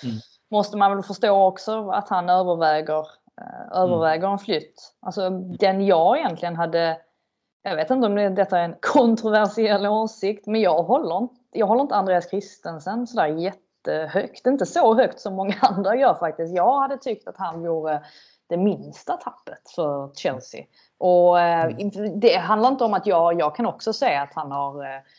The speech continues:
Speaker 2: alltså spelat upp sig väldigt mycket, alltså de senaste åren
Speaker 1: Mm.
Speaker 2: och liksom haft en mer prominent roll och sådär. Och jag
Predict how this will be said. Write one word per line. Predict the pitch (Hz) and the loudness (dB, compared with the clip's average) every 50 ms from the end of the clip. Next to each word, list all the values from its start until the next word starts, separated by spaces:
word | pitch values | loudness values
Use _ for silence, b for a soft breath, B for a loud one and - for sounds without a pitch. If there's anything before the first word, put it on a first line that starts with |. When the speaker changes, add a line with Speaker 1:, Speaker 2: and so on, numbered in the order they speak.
| b b b b | b b b b
Speaker 2:
alltså | - 143 156 | -14 -14 -14
spelat | 147 - - 160 151 151 147 - | -14 -8 -4 -4 -2 -2 -2 -4
upp | 170 147 160 - | -6 -6 -6 -14
sig | - - 165 156 156 151 147 147 | -6 0 2 2 4 4 2 2
väldigt | 156 185 180 165 160 160 175 214 208 208 | 2 0 0 0 -2 -2 -2 -2 -2 0
mycket, | 220 208 202 202 - - 151 147 | -2 -4 -4 -4 -6 -4 -4 -4
alltså | 143 - 151 | -2 -4 -8
de | 147 147 | -12 -10
senaste | - 156 147 143 139 - - 143 220 | -8 -8 -8 -8 -6 -6 -4 0 4
åren | 220 202 196 190 185 180 170 | 4 6 6 6 4 2 0
Speaker 1:
Mm. | 165 160 | -2 -4
Speaker 2:
och | 156 160 | -2 -4
liksom | 165 156 - 151 | -4 -8 -10 -12
haft | 156 151 - 156 | -12 -12 -12 -10
en | 156 | -6
mer | 156 147 143 | -6 -6 -6
prominent | - - - 180 175 170 160 160 151 151 147 139 - | -6 -8 -8 -8 -8 -6 -8 -6 -6 -6 -8 -8 -6
roll | 156 165 180 190 190 185 185 185 180 | 0 2 4 4 4 4 2 2 2
och | 170 | 0
sådär. | 175 180 175 165 151 147 | 0 -2 -2 0 0 2
Och | 151 151 | 0 0
jag | 156 156 151 151 | 0 0 0 -2